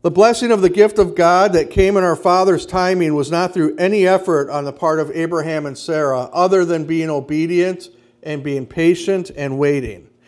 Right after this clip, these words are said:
And it's critically important for us to learn that discipline of waiting. Too many of us are set-, are settling for the pain and chaos of an Ishmael when God has an Isaac that's just waiting for us if we'll be patient.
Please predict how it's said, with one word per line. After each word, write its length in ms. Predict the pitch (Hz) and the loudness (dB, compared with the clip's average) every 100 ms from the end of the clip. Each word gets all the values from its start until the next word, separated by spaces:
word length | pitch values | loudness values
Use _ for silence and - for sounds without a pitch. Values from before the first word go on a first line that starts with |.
| _ - | _ -2
And 120 | 180 | 0
it's 160 | 185 - | 0 0
critically 500 | 262 285 233 240 220 | 0 0 0 0 0
important 480 | 180 208 208 180 | 4 6 6 2
for 160 | 180 185 | 0 2
us 220 | 185 180 | 2 0
to 100 | 165 | -2
learn 500 | 160 180 170 147 135 - _ | 2 4 2 0 -4 -12 _
that 240 | 170 165 165 | 0 0 2
discipline 460 | 190 180 - 190 | -2 -2 -2 0
of 120 | 156 135 | 0 0
waiting. 560 | 151 151 135 104 - _ _ _ _ _ _ _ _ _ _ _ _ | 0 0 -2 -10 -16 _ _ _ _ _ _ _ _ _ _ _ _
Too 120 | - 240 | -2 2
many 300 | 247 247 233 | 2 4 6
of 160 | 208 | 6
us 240 | 196 196 196 | 6 4 4
are 180 | 175 | 2
set-, 460 | 156 - 214 214 - - | 2 2 2 2 -4 -4
are 500 | 165 165 156 151 151 | 0 2 2 0 -2
settling 560 | - 214 208 208 185 | 0 4 6 4 4
for 160 | 175 175 | 2 2
the 100 | 156 | 0
pain 380 | - 190 196 190 | 0 2 4 2
and 180 | 160 | -2
chaos 560 | - 208 202 180 160 - | 0 4 4 4 2 -2
of 120 | 156 | -4
an 120 | 147 | -2
Ishmael 720 | 143 202 - 170 147 135 131 - - | 2 2 2 0 2 2 -2 -6 -12
when 240 | 147 214 | -8 -4
God 320 | 170 196 202 160 | 2 4 4 2
has 320 | 185 190 170 | 0 0 -2
an 100 | 160 | -6
Isaac 560 | 175 190 190 160 147 | -2 -2 -2 -4 -6
that's 220 | 151 139 - | -6 -8 -8
just 180 | 143 | -12
waiting 420 | 151 160 170 180 151 | -6 0 0 -2 -4
for 240 | 143 135 | -4 -4
us 140 | 127 | -4
if 140 | 147 151 | -8 -4
we'll 120 | 147 | -4
be 140 | 147 | -4
patient. 680 | 135 151 143 139 120 - - | -6 -4 -4 -4 -14 -16 -20